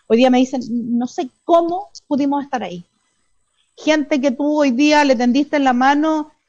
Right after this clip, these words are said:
en esto, José Antonio, uno se saca mucha plata del bolsillo en este cargo, pero uno puede hacerlo, pues si el cargo, qué bueno que tengamos la posibilidad de hacerlo.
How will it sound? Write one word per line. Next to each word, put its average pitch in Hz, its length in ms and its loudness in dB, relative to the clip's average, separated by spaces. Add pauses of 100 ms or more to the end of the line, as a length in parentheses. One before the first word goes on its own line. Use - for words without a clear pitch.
(200)
en 220 160 0
esto, 330 240 0
José 302 240 -6
Antonio, 294 400 0 (100)
uno 294 220 -2
se 302 120 -8
saca 277 280 0
mucha 277 280 0
plata 330 240 -2
del 330 100 0
bolsillo 339 420 0
en 370 80 -4
este 370 180 -6
cargo, 269 400 -4 (680)
pero 262 180 4
uno 294 240 2
puede 339 160 2
hacerlo, 370 440 0
pues 220 140 -6
si 254 120 -4
el 226 100 -6
cargo, 330 640 -2
qué 330 80 -2
bueno 427 280 -2
que 427 100 -4
tengamos 415 400 -2
la 370 80 0
posibilidad 359 400 -2
de 381 40 2
hacerlo. 285 540 -6